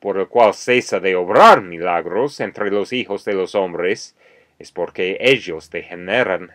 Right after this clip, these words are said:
en la incredulidad, y se apartan de la vía recta, y desconocen al Dios en que, en quien debían poner su confianza. He aquí, os digo que quien cree en Cristo,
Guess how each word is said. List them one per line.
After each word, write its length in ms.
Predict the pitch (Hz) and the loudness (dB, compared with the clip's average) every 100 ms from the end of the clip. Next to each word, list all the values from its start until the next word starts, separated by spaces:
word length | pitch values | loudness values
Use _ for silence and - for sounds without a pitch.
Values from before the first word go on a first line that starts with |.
| _ | _
en 180 | 98 87 | -16 -10
la 140 | 82 | -8
incredulidad, 1000 | 95 90 98 95 90 87 82 98 98 69 _ _ _ _ _ _ _ _ | -8 -8 -2 -2 -2 -8 -4 2 2 0 _ _ _ _ _ _ _ _
y 60 | |
se 220 | - 107 | -4 2
apartan 600 | 104 - 160 139 - 69 _ - | 2 6 4 4 -2 -16 _ -10
de 100 | 90 | -6
la 180 | 92 92 | -2 -2
vía 360 | 117 127 117 | 2 6 6
recta, 560 | 113 143 139 - - _ _ _ _ _ - | 8 6 4 -16 -20 _ _ _ _ _ -12
y 160 | 95 | -6
desconocen 920 | 98 196 - - 208 220 - - 78 _ _ | 2 2 2 -2 2 2 2 -4 -12 _ _
al 220 | - 104 90 | -4 -4 -2
Dios 460 | 98 156 165 - - | 4 4 4 -2 -14
en 140 | 110 | -12
que, 280 | 127 113 92 _ _ 104 - | -6 -6 -6 _ _ -20 -12
en 160 | 101 | -10
quien 400 | 92 151 147 147 | -4 0 0 0
debían 440 | 117 98 127 147 135 | 0 0 0 -2 -4
poner 520 | 107 113 139 80 - | -6 -2 -2 -2 -6
su 200 | - - | -18 -12
confianza. 840 | - 90 110 123 104 - - _ _ _ _ _ _ _ _ _ _ _ _ _ _ _ _ _ _ - | -12 -10 -4 -4 -4 -10 -20 _ _ _ _ _ _ _ _ _ _ _ _ _ _ _ _ _ _ 4
He 180 | 160 | 8
aquí, 360 | 185 - 76 - _ _ _ _ _ _ | 8 4 -14 -16 _ _ _ _ _ _
os 300 | 104 143 - | -2 -2 -2
digo 380 | 165 156 85 69 | -2 0 -2 -8
que 220 | - 101 - | -4 -4 -4
quien 340 | 135 180 196 | 0 0 0
cree 480 | - - 120 185 208 | -10 -2 4 6 6
en 200 | 196 175 | 2 -4
Cristo, 600 | - 170 143 - 147 | -4 -4 -4 -8 -20